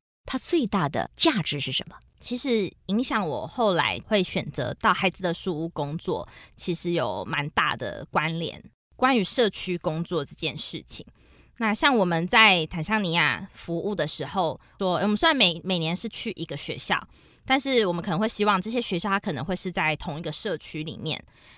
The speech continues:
Speaker 2: 可以设，建立起一个像是一个资讯社群这样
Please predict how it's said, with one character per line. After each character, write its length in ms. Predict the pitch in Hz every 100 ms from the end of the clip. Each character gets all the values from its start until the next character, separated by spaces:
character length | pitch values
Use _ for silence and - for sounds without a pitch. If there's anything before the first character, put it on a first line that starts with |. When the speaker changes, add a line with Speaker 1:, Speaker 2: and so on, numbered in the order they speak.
| -
Speaker 2:
可 80 |
以 100 | 240
设， 280 | 175 - 214 -
建 180 | - 254
立 120 | 240
起 140 | 175 147
一 20 |
个 80 | 156
像 220 | 247 208
是 220 | - 196
一 60 | 156
个 280 | 139 98 - _ _
资 180 | - 254
讯 220 | 285 220
社 300 | - 247 -
群 380 | - - 80 151
这 120 | 160
样 120 | -